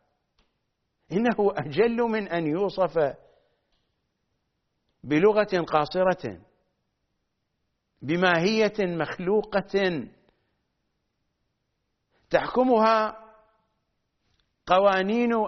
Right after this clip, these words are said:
العالم الترابي. أية وسيلة هذه التي تستطيع أن تصف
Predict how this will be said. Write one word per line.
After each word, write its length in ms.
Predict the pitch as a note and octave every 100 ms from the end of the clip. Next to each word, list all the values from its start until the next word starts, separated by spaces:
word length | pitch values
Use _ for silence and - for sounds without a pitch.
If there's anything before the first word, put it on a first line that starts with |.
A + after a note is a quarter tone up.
| E3
العالم 600 | F3 D3+ F#3+ G#3+ G#3+ G3
الترابي. 840 | E3+ E3+ D#3 D3+ C#3+ F#3 F3 A#2+ - _ _ _ _ _ _ _ _ _ _ _ _ _ _ _ _ _ -
أية 380 | F#3 C4+ D4+ D4
وسيلة 840 | B3+ G#3+ A3 A3 G3+ G3 E3 D3+
هذه 520 | F#3 F#3+ D#3 A#2 F2+ - _ _ _ _ _ _ _ _ _ _ _ _ -
التي 380 | D3+ E3+ F3 E3+
تستطيع 840 | F3 D#3+ - C#3+ G3 G3+ F3 E3 - _ -
أن 180 | D#3+ D3+
تصف 440 | G3 F#3+ F#3 D#3